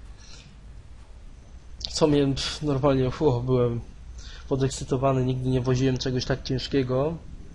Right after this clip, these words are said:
I, i ten koparki musiałem zawieźć na tartak. Pełno palet gdzieś porozrzucanych, pełno dźwięku, cięcia drzewa i tego typu spraw.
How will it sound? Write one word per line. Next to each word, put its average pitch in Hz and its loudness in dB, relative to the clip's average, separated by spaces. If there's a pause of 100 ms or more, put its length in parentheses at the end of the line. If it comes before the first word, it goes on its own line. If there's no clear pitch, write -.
(1400)
I, 214 -2 (220)
i 196 2
ten 180 2
koparki 156 -2
musiałem 143 2
zawieźć 131 0
na 139 0
tartak. 170 -2 (640)
Pełno 143 -2 (640)
palet 156 4
gdzieś 135 -2
porozrzucanych, 139 0
pełno 139 0 (480)
dźwięku, 127 0 (240)
cięcia 135 0
drzewa 131 2
i 117 0
tego 127 -2
typu 127 -6
spraw. 123 -2